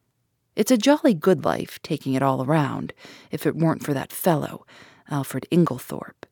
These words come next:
He checked the car suddenly and glanced at his watch. "I wonder if we've time to pick up Cynthia." "No,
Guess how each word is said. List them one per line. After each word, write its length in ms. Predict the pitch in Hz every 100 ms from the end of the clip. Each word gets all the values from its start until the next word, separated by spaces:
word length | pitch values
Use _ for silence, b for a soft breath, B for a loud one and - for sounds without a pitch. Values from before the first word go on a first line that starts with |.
| _ _ _ _ _ _ _ _
He 120 | 185
checked 260 | - 139 -
the 60 |
car 320 | 147 - 165 156
suddenly 560 | - 139 131 - - _ b b
and 180 | 160
glanced 440 | 151 160 151 139 -
at 60 |
his 180 | 139 127
watch. 600 | 160 170 123 - - - _ _ _ _ _ _ _ _ _ _ -
"I 120 | 247
wonder 300 | 285 330 349
if 120 | 349 -
we've 160 | 240
time 300 | - 240 240
to 100 | 226
pick 220 | - 233
up 140 | 208 -
Cynthia." 580 | - 285 254 127 - - _ _ _ _ _ _ _ _ -
"No, 360 | 175 151 139